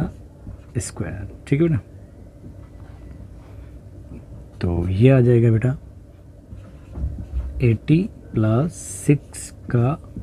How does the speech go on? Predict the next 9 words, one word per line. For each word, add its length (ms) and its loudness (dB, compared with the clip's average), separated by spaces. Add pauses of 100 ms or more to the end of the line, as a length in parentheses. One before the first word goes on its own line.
(240)
होल 160 6
square, 380 -6 (1700)
Correct 300 6
है। 80 -4 (280)
अब 140 8
हम 260 10
work 260 6
करते 340 0
हैं 140 2